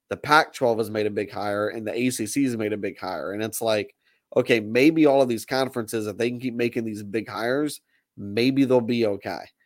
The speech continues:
Um, and so I think that was huge that the Pac-twelve could get a coach like Deion Sanders into the worst program in their conference. That's cool.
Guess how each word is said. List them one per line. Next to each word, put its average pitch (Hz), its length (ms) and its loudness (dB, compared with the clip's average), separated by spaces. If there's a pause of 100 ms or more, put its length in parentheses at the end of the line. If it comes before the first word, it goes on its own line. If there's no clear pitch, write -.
(340)
Um, 110 560 2 (920)
and 147 140 4
so 139 140 8
I 165 180 6
think 165 300 0 (260)
that 139 240 6
was 139 160 4
huge 139 300 6
that 120 120 2
the 107 60 -8
Pac-twelve 127 640 4
could 101 280 -6
get 127 180 2
a 120 140 4
coach 120 340 -2
like 107 340 -4
Deion 113 380 -4
Sanders 104 800 -6 (180)
into 117 760 -2 (320)
the 113 100 4
worst 127 540 4
program 110 420 0
in 101 60 -8
their 98 100 -8
conference. - 640 -14 (120)
That's 151 220 4
cool. - 360 -4